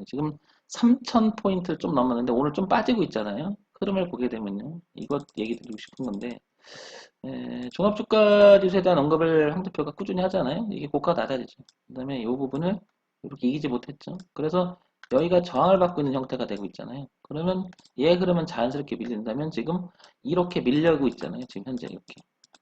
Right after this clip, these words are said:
예, 이렇게. 이천 포, 이천, 이천구백을 약간, 그러니까 만약에 장이 밀려준다고 하면요. 이런 부분은 감안해야 될 거예요. 지금 보시면, 근데 지금 이트론을 본 거잖아요. 이트론. 다시,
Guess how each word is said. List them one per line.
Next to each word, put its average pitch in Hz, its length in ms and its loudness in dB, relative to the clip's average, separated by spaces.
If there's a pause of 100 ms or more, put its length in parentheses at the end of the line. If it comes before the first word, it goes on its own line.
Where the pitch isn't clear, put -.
(360)
예, 104 100 -14 (400)
이렇게. 101 440 -10 (400)
이천 196 540 -2
포, 180 440 4
이천, 175 440 0
이천구백을 147 680 0
약간, 101 480 0 (500)
그러니까 180 340 -2 (300)
만약에 220 640 6
장이 175 320 -2
밀려준다고 147 680 4
하면요. 170 520 4
이런 196 180 4
부분은 165 240 0
감안해야 120 460 -2
될 - 180 -8
거예요. 107 240 -6
지금 175 240 -4
보시면, 185 460 2 (420)
근데 165 920 4
지금 156 300 -2
이트론을 190 580 2
본 123 160 -2
거잖아요. 110 540 -2 (100)
이트론. 139 580 -10
다시, - 220 -14